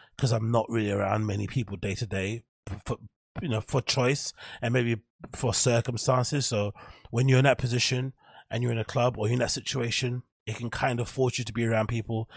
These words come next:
if you need, if you let it happen, and it can sometimes get a little bit too crazy. So it was really enlightening to kind of listen to that podcast and hear him speak about it. And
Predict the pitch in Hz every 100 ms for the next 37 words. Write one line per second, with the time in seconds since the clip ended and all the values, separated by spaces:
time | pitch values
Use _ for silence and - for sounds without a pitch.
0 | - - 127 123 107 117 120 127 127 127
1 | 127 117 - - - 120 127 127 - -
2 | - 113 110 - 107 - 117 120 110 101
3 | 139 107 101 98 110 - 110 101 92 82
4 | 110 98 - - - - 139 139 165 170
5 | 147 143 135 131 123 131 147 123 113 -
6 | - 120 127 120 113 117 - 117 107 104
7 | - 104 113 101 - 123 123 113 117 104
8 | 104